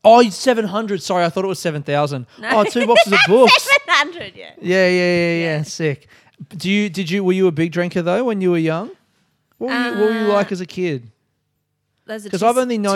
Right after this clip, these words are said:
Speaker 2: two
Speaker 1: you for,
Speaker 2: separate
Speaker 1: like,
Speaker 2: questions.
Speaker 1: well, well, well, they're kind of the same question though, right? Were you a big drinker and what were you like as a kid? Meaning, like, were you a psycho kid? Did you rebel? Were you like, "Fuck you, mum and dad, I'm gonna get drunk and fucked up"?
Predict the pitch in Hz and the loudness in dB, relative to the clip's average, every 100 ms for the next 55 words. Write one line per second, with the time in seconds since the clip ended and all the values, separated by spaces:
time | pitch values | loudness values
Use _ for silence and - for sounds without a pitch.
0 | 208 196 285 165 156 143 - - 233 190 | 0 0 -2 0 0 0 0 -4 -12 -14
1 | 180 220 208 208 208 254 254 302 330 330 | -16 0 4 4 2 -2 0 2 4 2
2 | 381 349 - 302 202 180 - 180 208 185 | 0 -4 -2 0 0 0 0 0 0 0
3 | 156 - 139 135 127 131 180 247 _ _ | -2 -4 -6 -4 -2 0 0 -2 _ _
4 | _ - 165 165 160 151 147 151 147 151 | _ -4 0 2 2 0 -2 -4 -2 -4
5 | 143 143 143 143 139 143 135 131 151 135 | -2 -2 -2 -2 -4 -4 -12 -10 -2 -2
6 | 123 139 139 135 131 127 139 135 135 135 | -2 -4 -4 -4 -6 -4 -2 -2 -2 -4
7 | 127 139 135 - 127 - 135 135 208 - | -4 -4 -4 -4 -8 -6 -8 -6 -6 -10
8 | _ _ _ _ - 143 127 135 131 131 | _ _ _ _ -6 -6 -2 0 0 -2
9 | - - 147 143 135 135 131 156 226 220 | -8 -14 -4 -2 -2 -2 -2 -4 -6 -6
10 | 143 139 135 131 - - 135 - 135 131 | -6 -4 -4 -6 -8 -8 -8 -8 -10 -8
11 | 131 131 131 127 131 131 127 127 131 120 | -10 -8 -8 -6 -8 -8 -10 -8 -8 -8
12 | 123 - 131 - 135 196 _ | -10 -8 -10 -6 -6 -6 _